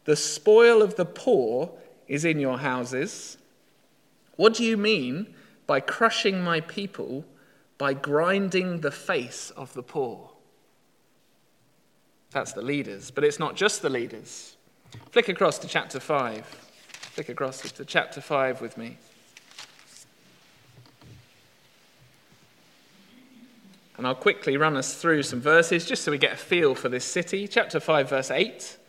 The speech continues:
Five, verse eight. "Woe to those who join house to house."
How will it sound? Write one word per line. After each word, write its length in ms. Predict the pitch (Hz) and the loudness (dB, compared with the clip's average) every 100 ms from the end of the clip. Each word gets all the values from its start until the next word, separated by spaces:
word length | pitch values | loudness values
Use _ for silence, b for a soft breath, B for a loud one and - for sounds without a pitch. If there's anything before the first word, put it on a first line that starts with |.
| b b b b b _ | b b b b b _
Five, 200 | 190 170 | 4 4
verse 180 | 135 - | 4 2
eight. 340 | 160 160 - - b b b b b b b b b b _ _ _ _ _ _ _ - _ _ _ _ - _ _ _ _ | 2 0 -10 -16 b b b b b b b b b b _ _ _ _ _ _ _ -20 _ _ _ _ -20 _ _ _ _
"Woe 320 | 139 170 220 233 | 2 8 8 6
to 160 | - | 0
those 420 | 165 131 120 123 | 4 4 4 2
who 120 | - 139 | -4 -4
join 520 | - 160 165 156 147 | 4 8 10 8 2
house 480 | 139 165 139 - - | 0 0 0 -4 -6
to 160 | 147 | -4
house." 800 | 123 170 139 123 - - - - | -2 0 0 -2 -8 -12 -14 -16